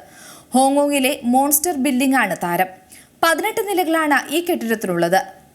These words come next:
പതിനായിരത്തിൽ പരം ആളുകൾ ഇതിനുള്ളിൽ താമസിക്കുന്നുണ്ട്. മോൺസ്റ്റർ ബിൽഡിംഗ് യഥാർത്ഥത്തിൽ ഒരു കെട്ടിടമല്ല, പരസ്പര ബന്ധിതമായ അഞ്ച് കെട്ടിട സമുച്ചയങ്ങളുടെ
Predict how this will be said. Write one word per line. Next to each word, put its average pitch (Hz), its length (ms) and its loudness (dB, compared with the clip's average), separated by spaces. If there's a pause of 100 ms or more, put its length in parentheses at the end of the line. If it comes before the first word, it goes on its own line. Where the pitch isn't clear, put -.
പതിനായിരത്തിൽ 277 640 2
പരം 302 220 0 (100)
ആളുകൾ 262 240 0 (160)
ഇതിനുള്ളിൽ 269 340 0 (120)
താമസിക്കുന്നുണ്ട്. 190 680 0 (680)
മോൺസ്റ്റർ 359 420 2 (100)
ബിൽഡിംഗ് 294 420 -2
യഥാർത്ഥത്തിൽ 302 420 0 (160)
ഒരു 311 200 2
കെട്ടിടമല്ല, 196 500 0 (360)
പരസ്പര - 420 2 (100)
ബന്ധിതമായ 277 600 0 (200)
അഞ്ച് 294 320 2
കെട്ടിട 277 240 0 (120)
സമുച്ചയങ്ങളുടെ 277 580 0